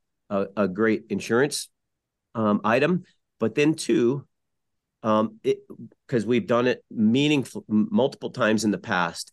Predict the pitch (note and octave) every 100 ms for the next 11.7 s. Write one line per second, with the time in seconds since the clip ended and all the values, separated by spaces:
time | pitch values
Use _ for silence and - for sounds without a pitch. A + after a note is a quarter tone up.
0 | _ G#2 - A#2+ A#2+ B2+ G#2+ A2+ F#2+ F2
1 | - _ - G2 A#2 C3+ C#3 - G#2 A2
2 | G#2 - G2+ F2 F2+ E2+ C#2+ D2 _ _
3 | _ _ _ _ _ - G2+ G#2 F#2+ G2
4 | G#2+ G#2 C#3 E3 B2+ A#2+ - G#2 F#2 F2+
5 | - G2 G2 B2 C3+ C3+ F2+ E2+ E2 D#2+
6 | - G2 G2 F#2+ - G2 G#2 F#2 C#3 G2+
7 | - - A#2 A#2 G#2 - _ _ - F#2+
8 | - G2 - F2 D#2+ - _ _ _ F#2+
9 | F#2 - G#2 G#2 F2 - G#2 G#2 F#2+ F#2
10 | F2 A2+ G#2 - - _ _ _ _ _
11 | _ - G2 A2+ C3 A#2